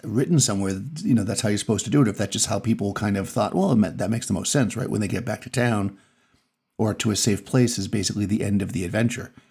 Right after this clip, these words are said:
And, I mean, that is kinda convenient. I generally do it after, well, the way I do it is I do it after each session. I do any experience points for monster slaying. They get that immediately. The experience points for the gold they get when they get back to town.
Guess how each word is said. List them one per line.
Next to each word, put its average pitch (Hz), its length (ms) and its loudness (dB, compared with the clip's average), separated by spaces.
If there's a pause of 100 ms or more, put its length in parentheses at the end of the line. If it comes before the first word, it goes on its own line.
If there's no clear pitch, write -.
(420)
And, 165 220 0
I 147 60 4
mean, 147 160 8
that 135 160 6
is 202 100 4
kinda 139 300 2
convenient. 101 560 2 (640)
I 147 80 0
generally 175 380 2
do 139 160 4
it 131 260 -2
after, 113 220 -2
well, 98 200 -2 (120)
the 131 60 4
way 143 140 6
I 131 60 2
do 127 160 6
it 113 100 0
is 107 200 -2
I 101 80 -2
do 107 180 0
it 107 160 -6
after 113 300 -2
each 101 100 -6
session. 117 640 2
I 123 180 -2
do 107 300 2
any 101 260 2
experience 98 360 0
points 98 260 -2
for 92 240 -4
monster 110 480 -2
slaying. 151 480 2
They 107 220 2
get 107 100 2
that 101 160 0
immediately. 95 560 -4 (540)
The 117 320 6
experience 117 340 -2
points 107 240 0
for 107 160 -2
the 98 80 -2
gold 104 340 0
they 95 120 -2
get 95 220 -4
when 101 160 -4
they 92 100 -4
get 95 100 -10
back - 140 -6
to - 80 -20
town. - 220 -14